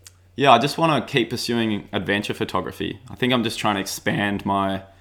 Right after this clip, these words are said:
what I'm doing at the moment, which is more based around surf and that kind of lifestyle and more into rock climbing and snow and mountaineering kind of things.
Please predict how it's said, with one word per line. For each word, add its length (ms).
what 160
I'm 100
doing 160
at 40
the 60
moment, 220
which 140
is 160
more 240
based 280
around 180
surf 460
and 120
that 140
kind 140
of 80
lifestyle 840
and 400
more 360
into 200
rock 280
climbing 400
and 120
snow 420
and 140
mountaineering 500
kind 220
of 100
things. 460